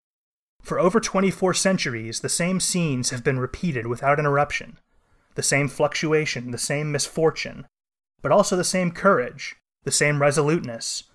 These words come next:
the same audacity." End quote. So not that bad, really, especially for a teenager.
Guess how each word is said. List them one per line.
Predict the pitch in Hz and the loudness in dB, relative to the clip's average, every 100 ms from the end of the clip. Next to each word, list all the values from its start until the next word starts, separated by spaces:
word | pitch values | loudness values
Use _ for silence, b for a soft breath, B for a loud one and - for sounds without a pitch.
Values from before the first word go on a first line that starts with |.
| _ | _
the | 135 | -6
same | - 160 160 | -2 0 2
audacity." | 147 135 143 156 - - - _ _ _ _ _ - | 2 4 6 6 2 -8 -18 _ _ _ _ _ -12
End | 127 120 | -8 -8
quote. | - 123 113 - _ _ _ _ _ _ _ _ | -8 -8 -10 -20 _ _ _ _ _ _ _ _
So | - - 160 | -2 0 2
not | 165 226 | 4 4
that | 226 143 - | 4 0 4
bad, | 185 127 123 | 6 6 4
really, | 131 143 110 117 - _ - | -4 -4 -6 -12 -18 _ -8
especially | - 220 - 175 | -2 0 2 2
for | - | 4
a | 135 | 0
teenager. | - 180 117 117 - | 2 0 -2 -6 -14